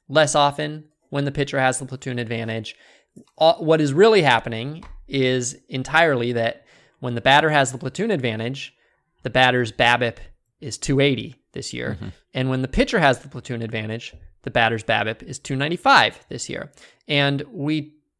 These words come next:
Speaker 1: te-, I mean, that, we tend to think that babip is a statistic that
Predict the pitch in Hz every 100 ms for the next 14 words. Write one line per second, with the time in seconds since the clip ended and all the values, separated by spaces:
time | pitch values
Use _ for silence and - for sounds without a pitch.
0 | _ _ - 170 175 151 160 160 175 185
1 | - - - 165 - 208 226 180 165 143
2 | 127 127 120 123 139 127 120 123 - -
3 | 117 110 110 120 - - 135 139 139 139
4 | 131 117 -